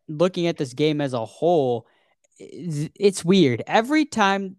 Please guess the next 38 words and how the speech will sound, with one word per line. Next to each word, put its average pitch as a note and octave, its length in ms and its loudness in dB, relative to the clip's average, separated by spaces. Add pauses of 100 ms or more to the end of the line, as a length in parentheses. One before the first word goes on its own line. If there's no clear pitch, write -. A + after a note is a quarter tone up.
(140)
the D#3+ 120 -6
forty-niners D#3 600 -4
play D3 180 -6
the C3 80 -8
Packers, B2+ 540 -10
it's - 160 -18
the B2 100 -10
same D3 380 0
thing. A2+ 340 -6
I'm D#3+ 140 0
like, C3+ 320 2 (320)
"This E3+ 240 2
is - 80 -14
gonna D#3+ 180 -2
be B2 120 -8
a G#2 40 -10
great F3 340 -2
game. D#3 360 2
It's - 80 -12
gonna C3 160 -6
be A#2+ 180 -12
down F#3+ 240 2
to F3+ 80 -4
the E3+ 80 -2
wire." D3+ 600 -2
And, C3 220 -10 (280)
you E3+ 180 -10
know, D3+ 140 -2
I'm, D3 160 -2
I'm D3+ 160 -8
expecting D#3+ 400 -8
a C#3 60 -6
lot. C3+ 240 -4 (260)
But D3+ 140 -8
the C3 100 -6
last E3+ 460 -2
two F#3+ 180 -6
times C#3+ 560 -8